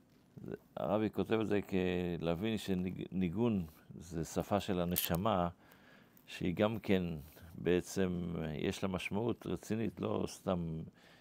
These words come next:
שרים ומנגנים, אלא זה מבטא משהו. בספר המצוות, אז אנחנו היום לומדים את המצווה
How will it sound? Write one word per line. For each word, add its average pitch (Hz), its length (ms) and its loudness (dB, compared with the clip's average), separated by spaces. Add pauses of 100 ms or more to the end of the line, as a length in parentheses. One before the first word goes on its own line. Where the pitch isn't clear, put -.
(220)
שרים 90 400 0
ומנגנים, 82 600 -2
אלא 90 220 -2
זה 90 160 -4
מבטא 90 520 -2
משהו. 76 440 -2 (2000)
בספר 87 1040 2
המצוות, 98 720 4 (2250)
אז 65 180 -8
אנחנו 92 560 0 (120)
היום 101 300 2
לומדים 95 540 0 (1040)
את - 140 -6
המצווה 101 840 6